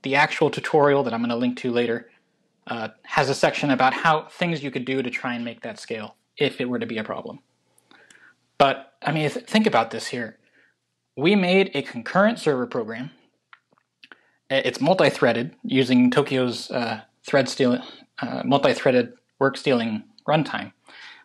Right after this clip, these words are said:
There's, we didn't use any unsafe code. There's no data races. There's no data corruption.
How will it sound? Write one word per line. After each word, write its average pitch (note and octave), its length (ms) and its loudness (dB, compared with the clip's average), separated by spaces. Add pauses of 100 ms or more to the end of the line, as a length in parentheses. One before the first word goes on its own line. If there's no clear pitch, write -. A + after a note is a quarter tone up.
There's, A#2+ 200 -2 (100)
we C3+ 80 6
didn't D3 160 2
use A#2+ 180 4
any F3 140 4
unsafe C3+ 360 0
code. A#2+ 260 -10 (760)
There's A#2 180 -6
no D3+ 200 4
data D3 240 4
races. A#2+ 480 -8 (880)
There's B2+ 240 -4
no D#3 140 4
data E3 220 4
corruption. B2+ 520 -6